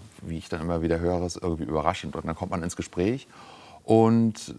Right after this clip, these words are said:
daraus ergeben sich eigentlich re-, relativ, äh, interessante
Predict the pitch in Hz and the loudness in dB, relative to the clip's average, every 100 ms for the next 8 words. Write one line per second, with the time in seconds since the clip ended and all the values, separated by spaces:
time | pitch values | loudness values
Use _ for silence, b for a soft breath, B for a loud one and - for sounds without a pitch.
0 | - 101 113 110 104 127 123 107 - 101 | -2 0 0 -2 -2 -4 -6 -8 -8 -6
1 | 98 92 104 113 107 107 101 - - 104 | -6 -4 -2 -2 -2 -4 -4 -10 -6 -4
2 | 95 101 98 - 95 - 113 101 95 | -2 -2 -2 -2 -4 0 0 0 -2